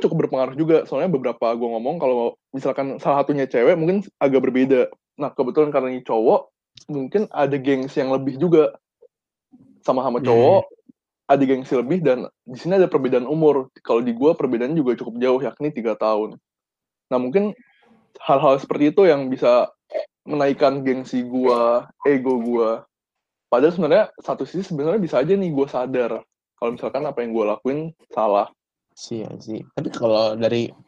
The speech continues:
Speaker 2: lu ngomong gitu, misalnya kayak emang suatu saat nih, lu merasa yang lu lakuin tuh salah nih ke adek lu. Apakah lu
Speaker 1: Hmm.
Speaker 2: punya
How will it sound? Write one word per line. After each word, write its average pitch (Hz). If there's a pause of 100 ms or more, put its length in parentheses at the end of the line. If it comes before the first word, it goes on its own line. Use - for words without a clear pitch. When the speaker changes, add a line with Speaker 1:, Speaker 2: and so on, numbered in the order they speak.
(420)
Speaker 2:
lu 123
ngomong 120
gitu, 123
misalnya 175
kayak 110 (120)
emang 117
suatu 117
saat 110
nih, 135
lu 123
merasa 117
yang 107
lu 107
lakuin 110
tuh 131
salah 113
nih 120
ke 113
adek 104
lu. 117 (640)
Apakah 127
lu 139
Speaker 1:
Hmm. 135
Speaker 2:
punya 110